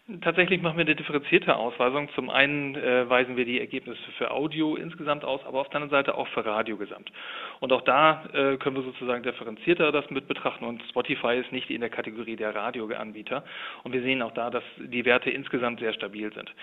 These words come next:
Das heißt, man kann schon davon ausgehen, dass, äh, ein, ein Audioplayer wie Spotify zumindest zum aktuellen Stand jetzt eher noch, ähm, äh, Substitutionen in dem Bereich der Musikanbieter, sprich C Ds, eher darstellt und Radioangebote dann doch noch was anderes sind.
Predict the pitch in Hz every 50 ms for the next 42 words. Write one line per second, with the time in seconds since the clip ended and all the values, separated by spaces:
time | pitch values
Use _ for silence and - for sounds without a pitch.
0 | - - - - - 110 - 131 117 107 127 123 117 - - 131 123 - 139 135
1 | 131 131 - - 135 123 120 117 123 139 139 - - 131 131 127 131 120 - -
2 | - - - - 123 117 120 120 120 120 - - 120 120 120 117 113 110 113 120
3 | 139 160 160 156 143 - - - 135 135 131 127 120 120 - - - 135 - 117
4 | 107 - 131 120 120 - 120 117 113 107 104 - 117 - - - 107 98 123 -
5 | - 151 139 143 139 - - - 131 131 135 - - - - - - - - -
6 | 123 120 - - - - 131 127 135 143 139 139 135 131 127 - - - - -
7 | - 123 120 120 120 120 120 120 120 123 - - 120 120 120 120 120 117 120 131
8 | 127 - - 127 - 127 117 - - 139 143 147 143 139 127 127 131 123 123 117
9 | 113 117 110 110 113 113 107 - 120 113 110 107 107 - - - - - - _
10 | - 123 123 110 120 143 160 - - - - 139 143 131 139 143 - 139 123 -
11 | - - 123 104 - - 120 110 123 135 160 175 175 - - 156 139 143 139 -
12 | 135 135 135 131 - 127 123 - - - 120 - - 113 131 127 131 117 123 120
13 | 120 110 117 117 117 104 110 110 107 123 123 - 123 - - 110 - - 110 110
14 | 107 107 107 107 - 101 -